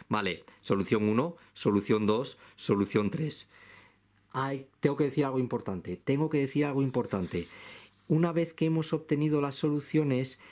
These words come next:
tenemos que echar un vistazo a el enunciado, amigos,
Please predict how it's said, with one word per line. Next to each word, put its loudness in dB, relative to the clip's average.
tenemos 0
que 0
echar -2
un 2
vistazo 0
a 0
el 4
enunciado, 2
amigos, 0